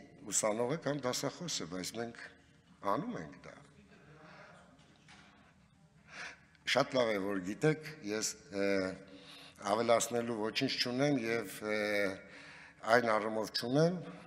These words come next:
այնքան ունեմ, որ չեմ ուզում ավելացնել, ինչ վերաբերում է Ե Պ Հ-ին։ Ե Պ Հ-ի մասով խնդրում եմ ձեզ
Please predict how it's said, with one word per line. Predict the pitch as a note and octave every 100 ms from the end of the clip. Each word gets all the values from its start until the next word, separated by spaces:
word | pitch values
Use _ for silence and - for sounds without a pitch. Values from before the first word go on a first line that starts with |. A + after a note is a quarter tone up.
| - A2+
այնքան | B2+ B2+ D3 C3
ունեմ, | A#2+ C#3+ D#3
որ | A#2 A#2+ A#2 - - - - - - - - - -
չեմ | F#2+ C#3 A#2+
ուզում | F2+ E2 F2+
ավելացնել, | F#2 F#2+ A2 A#2 A2 - F3 F3 -
ինչ | B2+
վերաբերում | A#2+ G#2+ G#2+ G2+ G#2 A#2+
է | C#3
Ե | G#2+ A2+
Պ | A#2 G#2
Հ-ին։ | G#2 F2+ - - - - - - -
Ե | - C#3+
Պ | E3 D3+
Հ-ի | E3+ D#3+
մասով | C#3+ C3 - E3+ E3+ - - - - - -
խնդրում | - C#3+ C#3 D3+ D#3+
եմ | C3+ A#2
ձեզ | G#2+ A2+ G#2 G2+